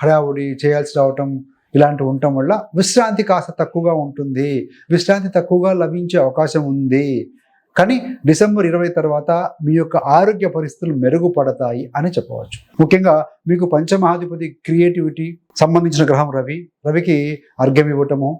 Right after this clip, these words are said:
అదేవిధంగా ఓం నమః శివాయ, ఇదొక శివ పంచాక్షరి మంత్రం అంటాం కదా, చదువుతుంటే మెంటల్గా పీస్ఫుల్గా ఉంట-, ఉండగలుగుతారండి. సూర్యుడికి అర్ఘ్యం ఇవ్వడం కూడా మంచిదే. ఆరోగ్యంగా ఉన్నవారు ఏదైనా సాధించగలుగుతారు. కాబట్టి health is wealth.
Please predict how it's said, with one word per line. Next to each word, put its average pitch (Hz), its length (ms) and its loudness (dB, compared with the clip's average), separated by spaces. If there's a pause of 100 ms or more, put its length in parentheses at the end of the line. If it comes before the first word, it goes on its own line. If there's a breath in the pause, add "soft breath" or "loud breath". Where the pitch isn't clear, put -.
(120)
అదేవిధంగా 151 540 2 (220)
ఓం 175 140 2
నమః 156 140 2
శివాయ, 135 460 0 (100)
ఇదొక 151 480 0 (320)
శివ 180 160 4
పంచాక్షరి 156 480 -4
మంత్రం 139 280 -6
అంటాం 127 260 -6
కదా, 131 300 -4
చదువుతుంటే 160 420 0
మెంటల్గా 156 440 0
పీస్ఫుల్గా 147 480 -2
ఉంట-, 131 240 -6
ఉండగలుగుతారండి. 120 960 -4 (220)
సూర్యుడికి 165 300 2
అర్ఘ్యం 143 280 0
ఇవ్వడం 135 340 -6
కూడా 180 240 -6 (120)
మంచిదే. 123 640 -2 (440 loud breath)
ఆరోగ్యంగా 180 520 4
ఉన్నవారు 156 420 0
ఏదైనా 143 480 0
సాధించగలుగుతారు. 120 880 -8
కాబట్టి 135 380 -2 (280)
health 123 220 0
is 120 200 0
wealth. 185 160 2